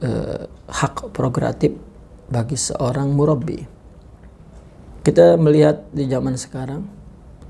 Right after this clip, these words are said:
adalah fenomena, satu fenomena. Wafatlah ayahnya, kemudian ayahnya dulu mewajibkan,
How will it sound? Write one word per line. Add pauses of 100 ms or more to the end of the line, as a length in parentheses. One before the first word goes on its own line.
(340)
adalah
fenomena,
satu
fenomena. (640)
Wafatlah
ayahnya,
kemudian (160)
ayahnya
dulu
mewajibkan,